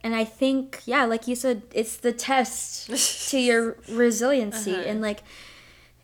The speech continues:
Speaker 1: it, it can be a little extreme to
Speaker 2: Mm-hmm.
Speaker 1: what you endure, but it's also, like,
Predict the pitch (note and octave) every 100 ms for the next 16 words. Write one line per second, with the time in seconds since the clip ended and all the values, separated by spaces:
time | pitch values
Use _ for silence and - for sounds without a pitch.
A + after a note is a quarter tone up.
0 | - - - - - E4 F#4 D#4 C#4+ A#3
1 | A3 G#3+ G3+ - - G#3 G3+ G3+ G#3+ G3+
2 | F#3+ F#3 F#3 G#3 G#3 A3+ A3+ A3 A#3+ A3+
3 | G#3 F3+ G3+ - - - - - - -
4 | -